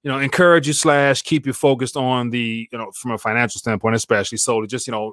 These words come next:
you know, protecting, hedging as, as best you can, given the fact that this, as Hugo Sanchez Price mentioned, this is one big distraction. It's designed to confuse the people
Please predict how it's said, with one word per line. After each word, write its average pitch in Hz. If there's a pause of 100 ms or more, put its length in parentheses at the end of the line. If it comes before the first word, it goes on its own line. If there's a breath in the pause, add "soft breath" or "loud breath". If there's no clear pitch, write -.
you 110
know, 110
protecting, 127
hedging 123
as, 120
as 107
best 127
you 127
can, 110 (420 soft breath)
given 147
the 135
fact 127
that 110
this, 127
as 113 (100)
Hugo 127
Sanchez 120
Price 120
mentioned, 123
this 110
is 104
one 120
big 117
distraction. 117 (320 soft breath)
It's 107
designed 120
to -
confuse 127
the 117
people 117